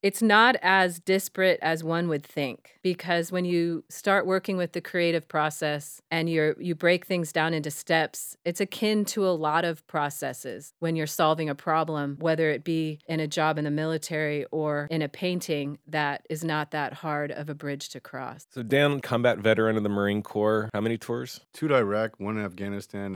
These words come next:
Speaker 3: I was at Art Oasis, or, um, the Point Loma Naval Base, there for an inpatient treatment program. I was there, and Elizabeth was the art teacher, and of course, exactly what she said. The skirt wearing hippie walked in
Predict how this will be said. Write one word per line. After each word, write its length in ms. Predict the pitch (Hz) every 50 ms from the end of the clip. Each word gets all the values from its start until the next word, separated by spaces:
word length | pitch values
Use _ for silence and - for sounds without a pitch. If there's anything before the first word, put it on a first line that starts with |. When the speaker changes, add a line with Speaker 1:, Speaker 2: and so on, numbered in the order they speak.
| -
Speaker 3:
I 40 | - 104
was 160 | 101 98 90
at 120 | 90 - - _ _
Art 180 | - 104 107 101
Oasis, 540 | 95 95 98 98 95 - - 98 87 -
or, 300 | - - 98 95 90 90
um, 260 | 87 87 87 87 90 87 -
the 80 | -
Point 260 | 87 - - 113 104 104
Loma 260 | 104 104 101 95 92 95
Naval 260 | 101 110 117 113 104
Base, 440 | 87 95 98 98 95 92 - - -
there 160 | 95 110 117 117
for 140 | - - 104
an 160 | 104 113 113
inpatient 380 | - - - 113 113 - 107 87
treatment 320 | - 127 123 120 107 -
program. 320 | - 113 107 101 104 104
I 40 | 117 127
was 160 | 127 117 117
there, 120 | 147 156
and 80 | 147 127
Elizabeth 340 | 117 123 131 127 117 - -
was 200 | 110 117 110 104
the 80 | 107
art 180 | 104 120 131 120
teacher, 340 | - 107 98 - - 113 101
and 240 | 95 92 90 92 -
of 100 | - - -
course, 300 | - 110 104 98 - -
exactly 480 | 98 95 87 87 98 113 113 110 - 113
what 160 | 104 107 107
she 100 | - 117
said. 380 | 104 - - - 104 107 113 113
The 340 | - 110 104 98 98 95 92
skirt 400 | 95 - - - - 117 117 -
wearing 220 | 107 107 107 104
hippie 260 | 98 101 110 104 - 101
walked 320 | 95 98 95 95 - -
in 200 | 101 101 101 101